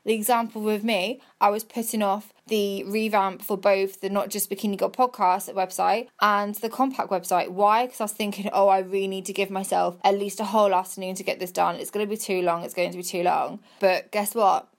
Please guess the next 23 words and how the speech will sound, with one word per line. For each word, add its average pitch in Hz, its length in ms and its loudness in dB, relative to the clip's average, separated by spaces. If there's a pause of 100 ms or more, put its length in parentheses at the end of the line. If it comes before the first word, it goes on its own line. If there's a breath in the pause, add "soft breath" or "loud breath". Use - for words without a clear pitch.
(200)
Put 254 160 2
my 220 80 -6
phone 208 240 2
down, 196 320 2
put - 300 -8
all 208 220 4
distractions 202 600 -4
off 190 160 -2
my 190 180 -2
computer, 196 680 0 (380 soft breath)
really 202 280 -2
cracked - 340 0
on 220 120 -2
with 196 120 -4
it, 180 300 2 (340 soft breath)
managed 202 320 2
to 202 80 -6
get - 160 -2
the 202 60 -4
Compact 254 500 0
revamp 185 400 0
done 180 300 2
in 180 360 -6